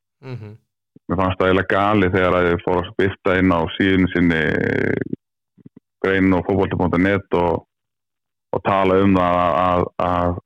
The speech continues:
Speaker 2: að þetta væri, rauninni, árási frá Káramönnum að sem eru að vega heiðri þessar leikmanns og, og, hérna, það væri að búa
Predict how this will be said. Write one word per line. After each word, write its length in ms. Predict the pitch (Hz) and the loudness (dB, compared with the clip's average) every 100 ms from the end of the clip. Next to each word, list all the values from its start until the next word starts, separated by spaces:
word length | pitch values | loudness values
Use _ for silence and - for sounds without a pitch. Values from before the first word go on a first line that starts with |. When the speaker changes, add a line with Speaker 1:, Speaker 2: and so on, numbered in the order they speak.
| _ _ _ _ _ _ - | _ _ _ _ _ _ -6
Speaker 2:
að 100 | 92 | -4
þetta 200 | 90 92 | -2 0
væri, 160 | 95 92 | 0 0
rauninni, 180 | 90 87 | 0 0
árási 420 | 101 104 98 92 | 0 0 -2 -4
frá 160 | 98 98 95 92 | -2 0 0 -2
Káramönnum 760 | - 101 107 95 90 90 87 87 | -2 0 0 2 2 2 2 0
að 140 | 90 | 0
sem 160 | 92 90 | 0 2
eru 140 | 90 | 2
að 120 | 87 | 2
vega 180 | 92 92 | 2 2
heiðri 340 | 98 101 95 90 | 2 2 2 0
þessar 280 | 92 98 | 0 0
leikmanns 480 | 95 104 - 90 - | 0 0 -2 -2 0
og, 240 | 90 87 - _ _ _ _ _ _ _ _ _ _ _ _ _ - | 0 -2 -6 _ _ _ _ _ _ _ _ _ _ _ _ _ -8
og, 120 | 90 90 | -4 -2
hérna, 440 | 90 85 90 85 82 85 90 - - | -2 -2 -2 0 0 -2 -2 -4 -6
það 260 | 92 90 | -2 0
væri 120 | 87 | 0
að 120 | 87 - | -2 0
búa 220 | 101 | 0